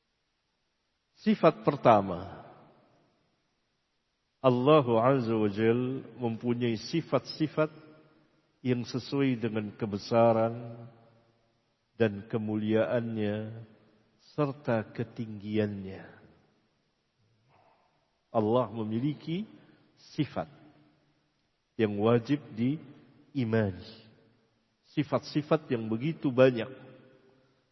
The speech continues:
tidak terhitung jumlahnya. Hanya Allah yang tahu. Begitu juga dengan nama-nama Allah.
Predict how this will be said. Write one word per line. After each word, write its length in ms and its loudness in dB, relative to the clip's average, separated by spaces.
tidak 320 4
terhitung 720 0
jumlahnya. 800 -4
Hanya 240 2
Allah 400 2
yang 240 -6
tahu. 400 2
Begitu 320 4
juga 320 6
dengan 300 2
nama-nama 840 4
Allah. 400 0